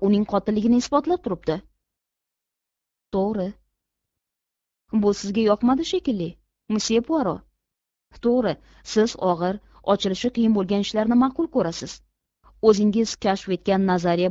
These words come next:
bo'yicha jinoyatchi aniqlandi-yu, bu yana sizni qoniqtirmayapti. Balki dalillarimizning biron yerda ishonchsiz joylari bordir. Puaro yo'q deganday kallasini qimirlatdi. "Miss Marsh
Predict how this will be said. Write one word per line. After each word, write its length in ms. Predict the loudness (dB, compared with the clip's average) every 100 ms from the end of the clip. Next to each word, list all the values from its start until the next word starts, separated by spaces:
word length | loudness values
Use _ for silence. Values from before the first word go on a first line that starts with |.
| -2
bo'yicha 260 | -2 -2 -2
jinoyatchi 460 | 0 0 -2 -4 -6 -4
aniqlandi-yu, 540 | -4 -2 0 2 2 0 -6 -10
bu 140 | 0 2
yana 240 | 4 4 2
sizni 300 | 0 0 0 2
qoniqtirmayapti. 720 | -2 -2 0 0 -2 -6 -14 -14 _ _ _ _ _ _ _
Balki 440 | 0 2 2 2 0 -2 -10 -20 _ 2
dalillarimizning 840 | 4 4 2 0 0 0 4 2 2
biron 220 | 2 2 0
yerda 260 | 0 0 0 -2
ishonchsiz 460 | -4 -2 -2 -2 -2
joylari 380 | 0 0 0 0
bordir. 360 | -2 -2 -6 -12 _ _ _ _ _ _ _ _ _ _ _ _ _ _ _ _ _ _ _ _ _ _ _ _ _
Puaro 360 | -4 -4 -2 -6 -8 -14 _ _ -6 -4
yo'q 140 | -4 -4
deganday 420 | -4 -4 -4 -6
kallasini 400 | -6 -10 -10 -14 -10
qimirlatdi. 480 | -10 -10 -14 -16 -18 -18 _ _ _ _ _ _ _ _ _ _ _ _ _ _ _ 0
"Miss 300 | 2 2 2
Marsh 380 | 0 0 -2 -4